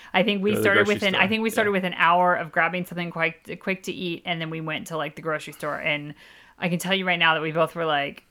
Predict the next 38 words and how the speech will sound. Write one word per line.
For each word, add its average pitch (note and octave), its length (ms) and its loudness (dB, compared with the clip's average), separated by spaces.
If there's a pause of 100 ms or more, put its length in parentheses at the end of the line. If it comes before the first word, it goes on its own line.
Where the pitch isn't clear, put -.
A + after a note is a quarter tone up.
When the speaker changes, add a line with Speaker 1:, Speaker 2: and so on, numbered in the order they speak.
(120)
Speaker 1:
w-, E3+ 200 -4
our D3+ 140 0
conversation E3+ 560 -2
was D3+ 100 -8
not F3 160 2
that F#3+ 100 -4
great. F3+ 360 2
<laughs> - 40 -6 (840)
Speaker 2:
Right. - 220 6 (540)
Speaker 1:
And B3 160 2
things B3 260 6
like A#3+ 180 2
that, F3+ 220 4
because E3+ 440 0
we G3 100 0
just, F3+ 280 -2
we F#3+ 140 -2
were F3 140 2
exhausted. E3 720 -4 (120)
Speaker 2:
Mm-hmm. G2 220 -10
Speaker 1:
And F#3 140 -2
that, F3 180 -2
but F3+ 80 0
it F#3 60 -2
was F3 140 -2
the F#3 180 -4
act E3+ 320 4
of E3 100 -6
getting D#3+ 240 4
Speaker 2:
Especially A2 240 0
Speaker 1:
away. - 80 -4
Speaker 2:
early G2 220 -2
on. A#2 280 -10
Speaker 1:
Yeah, F#3+ 180 2
Speaker 2:
Yeah. D3+ 60 2
Speaker 1:
exactly. D#3 340 2
Early E3+ 260 0
on D3+ 280 -2